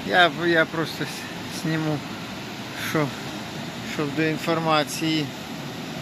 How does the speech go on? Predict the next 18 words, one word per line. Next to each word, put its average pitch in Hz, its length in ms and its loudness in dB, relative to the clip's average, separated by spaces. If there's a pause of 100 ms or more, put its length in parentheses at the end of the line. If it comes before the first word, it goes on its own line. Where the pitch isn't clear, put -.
(580)
людей. 160 480 4 (1600)
Та 147 60 2
й 147 140 2
собі. 151 540 2 (1300)
Так, 147 160 2 (180)
не 147 60 2
спіша, 139 580 2 (280)
готується. 160 680 2 (1160)
Тут 170 200 4
і 165 60 4
попити, 160 640 2
і 156 40 2
поїсти 160 640 0
все - 280 0
є. 156 340 4 (1300)
От. 170 160 4 (3250)
І 147 160 0
навіть 170 240 2